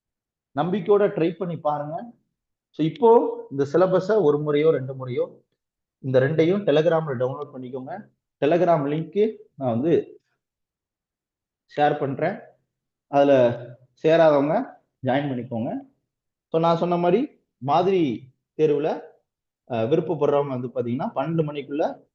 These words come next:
நீங்க வந்து இணைஞ்சுக்கலாம். So உங்களுக்கு நீங்க ஆயிரத்தி எண்ணூறு ரூபா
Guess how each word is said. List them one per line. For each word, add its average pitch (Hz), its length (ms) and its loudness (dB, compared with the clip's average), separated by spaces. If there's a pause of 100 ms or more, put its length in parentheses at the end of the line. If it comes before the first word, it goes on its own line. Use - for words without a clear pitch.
நீங்க 120 220 0
வந்து 131 180 -2
இணைஞ்சுக்கலாம். 123 600 -2 (680)
So 139 80 0
உங்களுக்கு 151 360 2
நீங்க 139 220 0
ஆயிரத்தி 156 400 0
எண்ணூறு 127 260 -2
ரூபா 143 200 -2